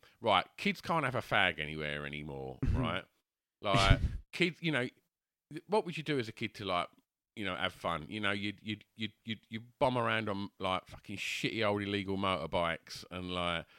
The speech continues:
Speaker 1: you know, you just do all the fun stuff that's all illegal, and they're, they're just clamping down on all of it, right? You can't do anything anymore. Um, you can't have a fag in the cinema.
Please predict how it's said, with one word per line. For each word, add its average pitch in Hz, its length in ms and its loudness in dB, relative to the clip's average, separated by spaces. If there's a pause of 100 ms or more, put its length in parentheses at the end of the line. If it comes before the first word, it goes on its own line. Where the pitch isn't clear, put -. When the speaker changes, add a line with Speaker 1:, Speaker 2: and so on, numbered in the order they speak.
(360)
Speaker 1:
you 120 80 -4
know, 107 80 0
you 139 220 -2
just - 220 -2
do 180 120 4
all 214 220 4
the 180 60 0
fun 151 360 2
stuff 117 360 -2
that's 104 140 -6
all 147 220 2
illegal, 92 640 2
and 92 160 -4
they're, 95 120 -2
they're 104 120 -4
just - 280 -6 (160)
clamping 92 520 -4
down 82 220 2
on 82 100 -2
all 82 180 -2
of 65 100 -4
it, 67 160 -6
right? 82 300 -2 (400)
You - 80 -20
can't 165 340 4
do 123 140 2
anything 87 400 0
anymore. 71 540 -2 (460)
Um, 101 600 0
you 117 100 -8
can't 143 260 0
have 107 120 0
a 95 40 -4
fag 82 360 -2
in 73 100 -10
the 69 80 -12
cinema. 71 640 -10